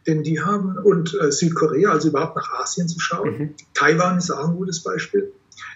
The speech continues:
Speaker 1: Die haben ja schon viel mehr Erfahrungen mit diesen,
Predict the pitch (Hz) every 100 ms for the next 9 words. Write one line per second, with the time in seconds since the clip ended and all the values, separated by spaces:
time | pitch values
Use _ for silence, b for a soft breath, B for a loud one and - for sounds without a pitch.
0 | - 180 220 214 202 202 165 202 180 185
1 | 170 - 131 151 151 135 127 - - -
2 | -